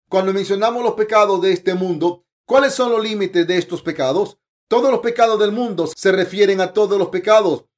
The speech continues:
desde el principio de la humanidad hasta los últimos días de la humanidad. Han pasado más de dos mil cinco años desde que Jesús vino a este mundo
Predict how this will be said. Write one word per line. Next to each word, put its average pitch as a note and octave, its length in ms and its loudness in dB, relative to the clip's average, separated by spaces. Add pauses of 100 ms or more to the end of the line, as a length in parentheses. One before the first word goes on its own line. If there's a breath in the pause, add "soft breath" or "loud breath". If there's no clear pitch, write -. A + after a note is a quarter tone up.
(140)
desde E3+ 220 0
el F#3 100 0
principio F#3 500 -4
de F#3+ 120 0
la F#3 100 4
humanidad F#3 560 0 (800)
hasta F#3 120 0
los F#3+ 220 0
últimos G3+ 460 -2
días F#3+ 400 -2 (100)
de E3 140 0
la F3+ 100 4
humanidad. E3+ 600 2 (200)
Han F3+ 220 0
pasado G#3+ 640 2 (160)
más A3 260 2
de A#3+ 80 0
dos G#3+ 140 2
mil G#3 160 -6
cinco G#3 400 0
años F#3+ 440 0 (120)
desde F#3+ 320 2
que F#3+ 100 -2
Jesús F#3 340 -4
vino G#3 220 -4
a G3 40 2
este F#3+ 200 0
mundo F3+ 540 -4